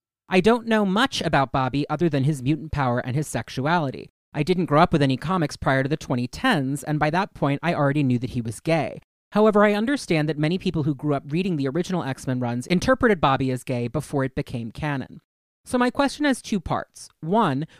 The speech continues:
what was it about Bobby's characterization that flagged that he wasn't heterosexual? And two, how did these interpretations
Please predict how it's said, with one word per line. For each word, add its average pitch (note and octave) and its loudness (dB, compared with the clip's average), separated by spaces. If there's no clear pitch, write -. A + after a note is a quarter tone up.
what A3+ 4
was C#4 6
it C4 2
about G3 4
Bobby's D#3+ 2
characterization C#3+ -2
that C3 -4
flagged D3 -2
that E3 -4
he D#3+ 0
wasn't C3 -4
heterosexual? B2 -6
And E3 -6
two, F3 0
how A3 2
did B3 0
these A#3+ -2
interpretations F3+ -4